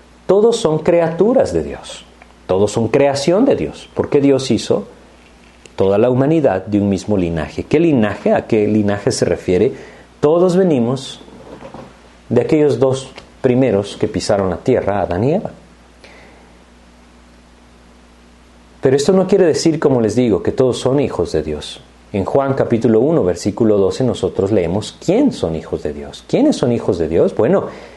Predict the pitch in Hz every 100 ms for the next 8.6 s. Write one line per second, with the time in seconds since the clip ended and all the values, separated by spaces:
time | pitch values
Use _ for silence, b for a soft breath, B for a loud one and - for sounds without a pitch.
0 | B 107 107 117 - 185 180 - 78 -
1 | 98 98 110 120 - 127 127 143 147 185
2 | 175 127 - 92 85 - - 90 92 92
3 | 95 160 143 85 82 - B B B -
4 | 87 - - 82 - - - 196 - -
5 | 82 78 87 - - - 78 76 76 -
6 | - - - - - B B B B B
7 | B - - - 127 147 156 180 156 143
8 | 113 95 - 78 80